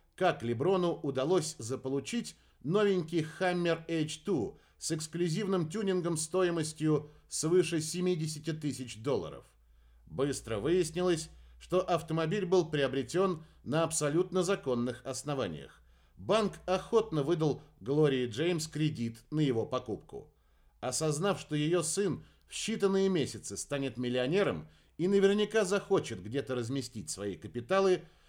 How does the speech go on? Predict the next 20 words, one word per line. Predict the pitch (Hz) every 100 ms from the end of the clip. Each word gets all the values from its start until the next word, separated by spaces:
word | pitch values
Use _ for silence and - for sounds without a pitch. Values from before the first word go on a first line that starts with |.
| _
финансовое | - 160 220 208 196 190 185
учреждение | 185 160 160 156 160 180 170 165 156 - _
пошло | 170 180 - 151 98
на | 92
этот | 85 98
риск, | 151 185 156 - _ _
сочтя | - 196 - - 170
его | 151 139 135 127 -
минимальным. | 156 151 135 110 80 71 55 - _ _ _
Выходит, | 107 175 175 214 196 160
что | - 170
банкиры | 156 160 156 226 135 76 - _ _
проявили | 123 170 220 240 233
большую | 180 165 233 151 - 151 135
дальновидность | 147 143 135 156 156 135 - -
и | 151
понимание, | 147 123 131 180 185 165 156 120 - -
чем | - 190 156
школьные | - 160 156 151 139
администраторы. | 139 139 127 123 113 - 104 87 78 60